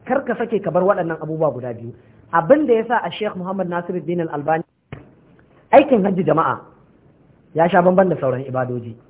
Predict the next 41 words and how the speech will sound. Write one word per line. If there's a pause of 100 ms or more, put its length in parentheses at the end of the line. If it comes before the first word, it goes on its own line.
(1400)
Shekara
talatin
da
suka
wuce
da
za
ka
gane
cewa
akwai
wani
kuskure
da
ka
tafka
a
aikin
hajjin
ka
fa, (1300)
to
ana
nan
ana
bin
ka
bashin
wannan
abu. (2000)
Ba
irin
ba'adi
ba
ce
za
a
ce
walau
ba'ada
amin.